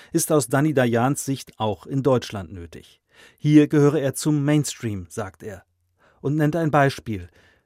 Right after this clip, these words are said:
Dayan erinnert an eine umstrittene Veranstaltung des Goethe-Instituts in Tel Aviv, die ursprünglich am neunten November vergangenen Jahres, dem Tag des Gedenkens an die antisemitischen Pogrome von neunzehnhundertachtunddreißig, stattfinden sollte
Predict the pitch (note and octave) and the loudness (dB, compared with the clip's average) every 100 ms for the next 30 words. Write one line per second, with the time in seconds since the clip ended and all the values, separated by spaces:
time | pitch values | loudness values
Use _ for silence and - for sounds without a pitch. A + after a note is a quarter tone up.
0 | _ A#2 C3+ D#3 G3 D3 D3 F#3 G3 D3+ | _ -2 0 0 0 0 0 0 2 0
1 | C3+ C3 B2+ B2 - D3+ - F#3 - C#3 | 0 0 0 -4 -6 -6 -2 -4 -4 -6
2 | C#3 - C#3 C#3+ D#3+ D3 A#2 - C#3+ D3 | -8 -2 -2 0 -2 -2 -6 -4 2 2
3 | D#3 C#3+ - D3+ - C#3 - D3 C3+ C#3+ | 2 -2 -6 -10 -6 -8 -4 -4 -2 0
4 | C#3 C#3 D#3+ A#2+ - - - - D3+ F#3 | 2 2 -2 -6 -8 -20 -20 -10 0 6
5 | G3 - D#3 E3+ G3+ G3+ D3 A#2 A2+ A#2+ | 6 4 -2 -2 -2 -4 -2 0 2 2
6 | B2 B2 C#3 C#3 B2+ E3 E3+ B2+ B2 A#2+ | 2 0 0 2 2 2 2 2 0 0
7 | A#2 A#2+ A#2 A#2 A#2+ C3+ D3+ - - _ | 0 2 2 2 2 2 -2 -4 -14 _
8 | _ _ C3 B2 D3 F#3 - E3 - B2 | _ _ -4 -2 0 -2 -2 -4 -2 -2
9 | C#3+ F3+ G3 F3+ D3+ C3 B2 A#2 B2+ C#3 | -2 -4 -6 -4 -4 -2 -2 -4 -4 -4
10 | B2+ C3 E3 F3+ - D3 C#3 A2+ A#2+ D3+ | -2 -2 -2 -4 -6 -4 -4 -2 0 0
11 | D#3+ D3+ C3 B2+ - C#3+ C3+ C3+ - C#3+ | 0 0 0 0 -2 -2 0 -2 -4 -6
12 | - D3+ D3 D#3 C#3 A#2+ - G#2+ - A2 | -4 0 2 2 0 -6 -6 -8 -8 -10
13 | G2+ G#2 G#2 G2 G2+ F#2+ | -8 -6 -6 -6 -6 -10